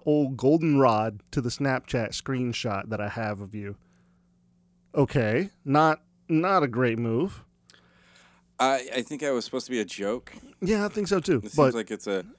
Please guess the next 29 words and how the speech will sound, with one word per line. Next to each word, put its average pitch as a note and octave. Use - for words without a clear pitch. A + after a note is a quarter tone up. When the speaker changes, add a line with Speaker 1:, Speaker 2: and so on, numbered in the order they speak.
Speaker 1:
yeah, B2
no, E3
that's G3+
definitely A#3+
a A#2+
joke. A#2
But C3+
please, F#3+
not F3+
even C#3+
jokingly. A2+
Like, E3
it E3+
seemed A3
like A3
he F#3
was F3+
trying D#3
to C#3
say, C3
"Do C3
this" A3+
as C3
a B2
joke B2
to C3+
make A2+
her A2
laugh. F#2+